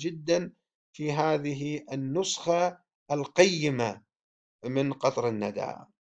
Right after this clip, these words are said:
وصلنا الآن إلى الإعراب،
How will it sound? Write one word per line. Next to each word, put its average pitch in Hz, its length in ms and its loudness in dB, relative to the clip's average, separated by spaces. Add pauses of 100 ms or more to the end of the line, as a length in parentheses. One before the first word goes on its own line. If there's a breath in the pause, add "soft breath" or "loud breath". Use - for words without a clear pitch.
(520)
وصلنا 196 460 4
الآن 175 420 2
إلى 160 520 0
الإعراب، 143 760 4